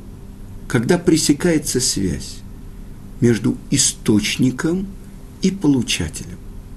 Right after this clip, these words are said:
Это то, что делает человек, который завидует, который, но прежде всего он причиняет зло себе.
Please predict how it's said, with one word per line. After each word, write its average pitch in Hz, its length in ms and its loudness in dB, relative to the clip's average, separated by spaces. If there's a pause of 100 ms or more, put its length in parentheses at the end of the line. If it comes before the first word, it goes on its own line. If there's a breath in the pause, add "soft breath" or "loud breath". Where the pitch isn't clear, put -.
(120)
Это 202 200 4
то, 190 160 6
что - 200 2
делает 139 460 6 (420 loud breath)
человек, 156 560 6
который 165 560 6 (360 loud breath)
завидует, 127 720 6
который, 156 420 6 (320)
но 139 200 6
прежде 147 380 2
всего 143 400 2
он 143 140 4
причиняет 123 600 0
зло 113 240 2
себе. 87 560 -2